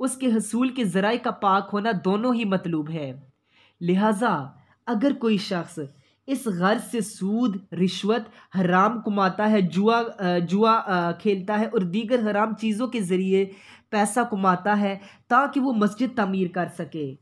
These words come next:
या इस पैसे से किसी गरीब की मदद कर सके, तो मकसद तो उसका अच्छा है, मकसद की या-, ये पाकीज़गी हुर्मत को ख़त्म नहीं कर देती,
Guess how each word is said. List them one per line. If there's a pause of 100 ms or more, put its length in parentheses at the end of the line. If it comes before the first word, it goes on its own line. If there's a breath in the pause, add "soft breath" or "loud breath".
(380)
या
इस
पैसे
से
किसी
गरीब
की
मदद
कर
सके,
तो
मकसद
तो
उसका
अच्छा
है,
मकसद
की
या-,
ये
पाकीज़गी
हुर्मत
को
ख़त्म
नहीं
कर
देती,